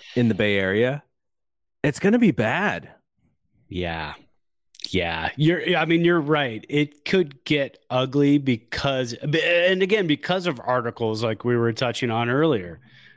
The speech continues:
Speaker 2: where the Giants will do anything.
Speaker 1: <laughs>
Speaker 2: But fans will remember that because, true or not, which it probably is not true, because we know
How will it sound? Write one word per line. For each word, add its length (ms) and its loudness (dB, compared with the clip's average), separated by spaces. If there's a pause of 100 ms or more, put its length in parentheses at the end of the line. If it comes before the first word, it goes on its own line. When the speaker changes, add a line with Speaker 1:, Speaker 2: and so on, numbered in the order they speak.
(120)
Speaker 2:
where 220 -2
the 120 -2
Giants 640 -2
will 140 2
do 400 2
anything. 1300 -4
Speaker 1:
<laughs> 140 -20
Speaker 2:
But 300 -2
fans 500 0
will 160 4
remember 600 2
that 400 -8
because, 400 -2 (380)
true 460 2
or 140 4
not, 460 0
which 240 -8
it 100 -8 (140)
probably 600 0
is 180 0
not 520 0
true, 480 -8 (800)
because 320 -2
we 120 4
know 640 2